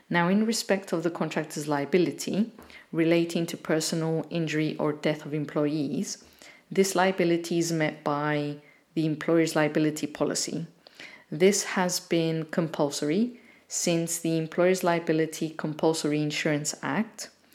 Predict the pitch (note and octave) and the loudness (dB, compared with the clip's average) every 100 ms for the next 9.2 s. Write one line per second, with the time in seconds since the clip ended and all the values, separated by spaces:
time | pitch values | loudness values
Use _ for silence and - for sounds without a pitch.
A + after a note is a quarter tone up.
0 | _ _ _ - F#3 G3+ G#3 A3 G#3 G3+ | _ _ _ 2 2 2 0 4 6 4
1 | F#3+ F3 E3+ F3 E3+ E3 E3 D#3+ D#3 - | 2 -4 -2 0 0 0 0 0 -4 -4
2 | D#3 D#3 D#3 D#3 D#3 D#3+ D#3+ - D#3 D#3 | -2 0 -2 -2 -4 -4 -6 -6 -4 -2
3 | G#3 B3 - - - - - - F3 E3 | -2 -4 -10 -20 -20 -20 -20 -4 2 2
4 | E3 - E3 E3 D#3 D3 D3 G3 B3 - | 2 0 0 0 -2 -2 -2 -2 -4 -12
5 | _ - - _ E3 - F3 G3 G3+ G3 | _ -20 -20 _ 0 2 2 4 4 2
6 | - F3 F3 E3+ E3 D#3+ D#3+ D#3+ D#3+ D#3+ | 0 2 2 0 -2 -2 -2 -2 0 0
7 | D#3+ D3+ - F3+ F#3 F3 E3 D#3+ - D3+ | -2 -8 -4 -2 0 0 0 -2 -2 0
8 | D#3 - D#3 - D3 - - D3+ C3+ - | 0 -2 -4 -4 -4 -4 0 2 0 -4
9 | - - | -6 -8